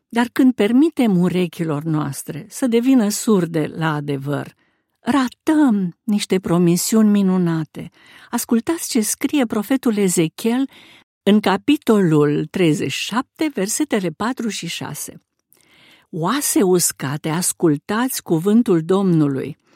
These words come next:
Așa vorbește Domnul Dumnezeu către oasele acestea. Iată că voi face să intre în voi un duh și veți învia și veți ști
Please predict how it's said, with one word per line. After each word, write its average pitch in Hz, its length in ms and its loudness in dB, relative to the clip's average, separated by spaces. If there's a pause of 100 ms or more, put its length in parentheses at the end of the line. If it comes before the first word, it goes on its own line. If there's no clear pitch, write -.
(380)
Așa 196 500 -2
vorbește 170 800 0
Domnul 160 500 2
Dumnezeu 147 840 -2
către 151 320 -4
oasele 143 560 -2
acestea. - 720 -6 (560)
Iată 202 760 0
că 175 140 0
voi 170 220 2
face 233 560 -6
să - 180 -4
intre 214 440 2
în 180 160 0
voi 196 420 -2
un 165 440 0
duh 190 360 0 (320)
și - 220 -4
veți 180 420 0
învia 165 680 0 (460)
și - 220 -2
veți 156 400 0
ști 233 480 -4